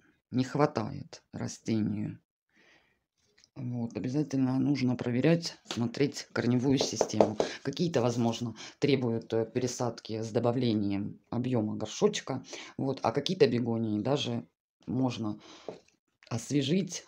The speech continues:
а объем горшочка не добавлять. Вот так вот. Так, пишите свои комментарии.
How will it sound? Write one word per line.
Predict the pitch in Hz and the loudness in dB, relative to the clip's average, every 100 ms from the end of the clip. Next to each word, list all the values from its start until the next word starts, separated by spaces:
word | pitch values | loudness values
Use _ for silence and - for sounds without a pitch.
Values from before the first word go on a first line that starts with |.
| - | -10
а | 117 117 | -4 -2
объем | 131 147 139 | 2 4 2
горшочка | 107 - 156 - 117 | -2 -2 -4 -2 0
не | 131 | 2
добавлять. | 120 113 95 104 104 - - _ _ - - | 2 -2 -8 -8 -10 -10 -18 _ _ -20 -12
Вот | 110 - | -12 -10
так | 104 - - | -12 -12 -16
вот. | - - _ - - - - - - - - _ | -18 -20 _ -16 -14 -12 -14 -16 -20 -20 -20 _
Так, | 104 82 - - - - _ _ _ _ _ _ _ _ - | 2 4 0 -6 -8 -14 _ _ _ _ _ _ _ _ -2
пишите | 160 - 170 | 2 4 4
свои | 135 131 135 | 2 0 2
комментарии. | 131 135 139 180 165 120 117 | 2 2 4 4 4 2 -2